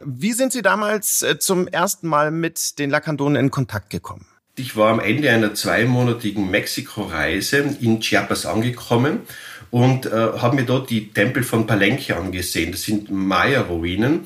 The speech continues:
Speaker 2: äh, und dort, ähm, habe ich an den Eingängen,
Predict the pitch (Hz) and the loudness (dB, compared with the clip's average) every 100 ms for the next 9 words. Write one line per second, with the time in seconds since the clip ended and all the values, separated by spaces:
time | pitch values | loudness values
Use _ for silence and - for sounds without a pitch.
0 | - - - 107 110 120 117 - - _ | -10 -16 -2 2 4 2 0 -4 -16 _
1 | 95 107 156 - - 117 113 120 113 113 | 0 2 0 -4 -6 0 2 2 2 0
2 | 107 110 127 113 113 104 92 113 127 123 | 0 0 0 0 0 0 0 0 2 2
3 | 127 127 | 2 0